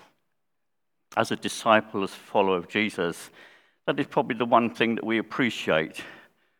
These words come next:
that he helps us to change. He helps us to leave those things behind which not only offend God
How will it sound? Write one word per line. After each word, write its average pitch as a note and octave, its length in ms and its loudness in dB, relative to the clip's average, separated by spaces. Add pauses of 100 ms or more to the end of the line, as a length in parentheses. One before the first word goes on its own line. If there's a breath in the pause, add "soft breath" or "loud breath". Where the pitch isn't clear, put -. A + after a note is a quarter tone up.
(100)
that - 160 -6
he A2 160 -4
helps G2+ 340 -4
us F#2 180 -2
to - 100 -16
change. D2+ 520 -8 (1800 loud breath)
He C3+ 100 2
helps D3 340 4
us A2+ 140 2
to A2+ 120 -4
leave C#3 360 0
those A#2+ 220 4
things A2+ 340 -4
behind G2 580 2
which A2 200 -6
not - 120 -2
only D#3 260 2
offend A2+ 640 0 (100)
God F2+ 380 0